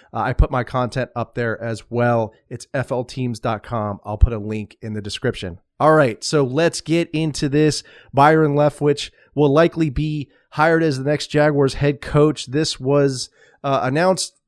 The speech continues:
this Tuesday on social media, really. Various sources, Ian Rappaport, other, uh, sports websites, and, you know, uh, subject matter experts that follow the Jaguars, insiders, et cetera. Um, my initial reaction to this,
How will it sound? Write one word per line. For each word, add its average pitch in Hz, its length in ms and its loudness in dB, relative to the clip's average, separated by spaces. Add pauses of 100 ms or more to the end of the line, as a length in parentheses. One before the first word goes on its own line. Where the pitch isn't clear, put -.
(120)
this 160 220 -2
Tuesday 180 560 -2
on 160 140 0
social 170 400 -2
media, 160 280 -2
really. 151 460 0
Various 143 460 2
sources, 135 680 0
Ian 135 220 -2
Rappaport, 120 640 -2 (400)
other, 120 340 2
uh, 98 300 -2
sports - 480 -4
websites, 110 800 -4 (360)
and, 110 540 -4
you 117 100 -10
know, 104 360 -4 (200)
uh, 104 220 -8
subject 131 400 -2
matter 131 300 0
experts 131 420 -4
that 131 160 -2
follow 131 500 0
the 123 160 -2
Jaguars, 123 640 0
insiders, 110 540 -4
et 101 120 -10
cetera. 147 580 0 (480)
Um, 139 520 2 (240)
my 143 160 2
initial 226 360 2
reaction 143 560 2
to 143 160 -2
this, 139 500 0